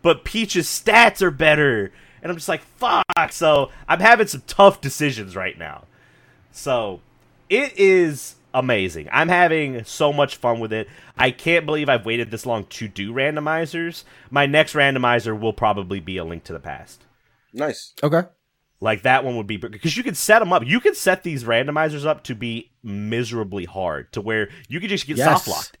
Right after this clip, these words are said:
Speaker 1: in the game.
Speaker 3: Yes, that was
Speaker 1: If
Speaker 3: my
Speaker 1: you don't get
Speaker 3: Ocarina
Speaker 1: lucky.
Speaker 3: of Time fucking randomizer. I didn't get soft lock,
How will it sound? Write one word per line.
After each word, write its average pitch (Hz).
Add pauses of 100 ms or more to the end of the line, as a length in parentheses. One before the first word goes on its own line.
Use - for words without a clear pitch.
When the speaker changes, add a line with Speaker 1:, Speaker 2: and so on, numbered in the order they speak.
Speaker 1:
in 131
the 123
game. 127 (300)
Speaker 3:
Yes, 127
that 120
was 135
Speaker 1:
If 123
Speaker 3:
my 120
Speaker 1:
you -
don't 131
get 135
Speaker 3:
Ocarina 135
Speaker 1:
lucky. 127
Speaker 3:
of 117
Time 147 (240)
fucking -
randomizer. 95
I 127
didn't 175
get 190
soft 170
lock, 110